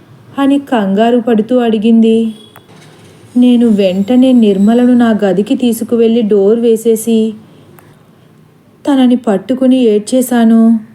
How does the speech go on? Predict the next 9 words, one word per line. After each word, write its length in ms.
అని 240
శకుంతల 840
గతం 300
చెబుతుండగా 1000
రోహిణి 580
శకుంతల 640
మాటలకు 600
అడ్డుకట్ట 680
వేస్తూ, 760